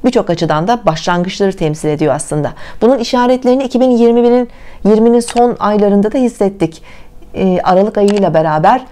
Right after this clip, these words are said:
e, hem Satürn hem Jüpiter Kova burcuna geçtiler ve yirmi bir Aralık iki bin yirmide Satürn ve Jüpiter Kova burcunun sıfır derecesinde kavuştular. Büyük kavuşum. Etkisi daha uzun vadeli, yirmi yıllık bir döngüyü aslında başlattı.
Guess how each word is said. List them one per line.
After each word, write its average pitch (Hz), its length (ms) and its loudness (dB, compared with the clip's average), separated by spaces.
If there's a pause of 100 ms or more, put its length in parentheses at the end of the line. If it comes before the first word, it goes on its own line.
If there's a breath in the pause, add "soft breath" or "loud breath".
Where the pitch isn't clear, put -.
(300 soft breath)
e, 180 260 -4
hem 226 180 0
Satürn 196 440 -2 (180)
hem 208 240 2
Jüpiter 202 580 -2 (240)
Kova 214 260 4
burcuna 175 480 -2 (260 loud breath)
geçtiler 165 600 0 (280 loud breath)
ve 214 60 4
yirmi 220 380 4
bir 262 180 0
Aralık 208 260 0
iki 202 200 0
bin 202 140 4
yirmide 185 600 2 (760 loud breath)
Satürn 233 400 0
ve 196 120 4
Jüpiter 196 480 -4
Kova 202 280 0
burcunun 180 280 0
sıfır 202 320 -2
derecesinde 170 760 0 (280 loud breath)
kavuştular. 175 680 0 (120)
Büyük 214 260 2
kavuşum. 165 440 -2 (300 loud breath)
Etkisi 247 440 0
daha 269 240 0
uzun 190 320 2
vadeli, 165 380 0
yirmi 190 300 2
yıllık 202 360 2
bir 170 120 0
döngüyü 185 380 2
aslında 151 440 -4
başlattı. 151 600 -4